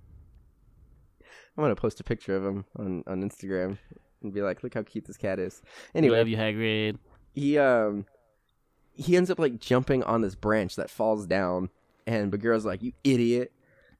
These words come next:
Speaker 2: It's a dead tree.
Speaker 1: "That's a dead tree." And he's like, "I almost got away." And he goes,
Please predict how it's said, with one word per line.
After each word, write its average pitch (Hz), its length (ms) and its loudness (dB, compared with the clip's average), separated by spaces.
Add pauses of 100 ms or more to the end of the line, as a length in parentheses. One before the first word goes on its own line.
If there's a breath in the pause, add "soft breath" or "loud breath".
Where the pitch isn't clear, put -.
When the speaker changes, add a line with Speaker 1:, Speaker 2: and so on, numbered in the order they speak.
(200)
Speaker 2:
It's - 80 -6
a 110 40 -2
dead 123 300 6
tree. 101 280 -2
Speaker 1:
"That's 135 160 -4
a 131 40 -6
dead 120 260 0
tree." 127 320 0
And 107 80 2
he's 117 140 -2
like, 110 160 -2
"I 156 160 0
almost 180 320 0
got 143 160 4
away." 123 440 0
And 127 80 -4
he 123 60 -2
goes, 110 300 -6